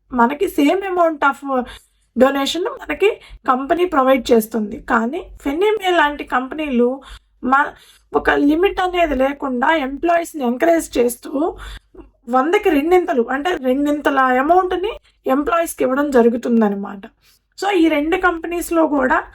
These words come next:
స్కామ్‌లు అయితే ఇప్పటి వరకు బయటపడ్డాయండి. ఇంకా మిగిలిన ఐటీ కంపెనీస్‌లో కూడా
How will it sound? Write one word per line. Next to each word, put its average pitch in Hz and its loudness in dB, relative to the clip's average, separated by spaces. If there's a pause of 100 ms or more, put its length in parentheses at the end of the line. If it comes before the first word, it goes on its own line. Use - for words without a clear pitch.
(220)
స్కామ్‌లు 330 2
అయితే 330 2
ఇప్పటి 277 -2
వరకు 254 0
బయటపడ్డాయండి. 226 2 (1300)
ఇంకా 320 -2
మిగిలిన 339 0
ఐటీ 302 2
కంపెనీస్‌లో 277 -2
కూడా 247 4